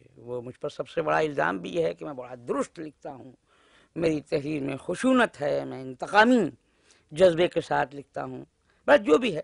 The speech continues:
بہرحال میں یہ سمجھتا ہوں کہ میں اس کے بغیر اختلاف جو نظریاتی صورت میں ہو کسی سے، یا کسی گھٹیاپن کے خلاف،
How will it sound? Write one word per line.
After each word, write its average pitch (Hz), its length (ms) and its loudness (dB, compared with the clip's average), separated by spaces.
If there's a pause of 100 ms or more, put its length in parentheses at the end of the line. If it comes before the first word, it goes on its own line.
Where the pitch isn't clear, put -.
بہرحال 196 180 4
میں 220 140 2
یہ 247 60 4
سمجھتا 190 400 -4
ہوں 160 140 -4 (480)
کہ 220 40 2
میں 214 180 2
اس 214 160 0
کے - 180 -2
بغیر 180 420 2 (140)
اختلاف 170 840 0
جو 160 160 -2
نظریاتی 143 680 -4
صورت 180 320 -2
میں 160 100 -8
ہو 139 120 -6
کسی 143 280 -16
سے، - 160 -18 (520)
یا 196 140 6
کسی 226 320 -6 (100)
گھٹیاپن 202 600 2
کے 254 140 2
خلاف، 196 480 4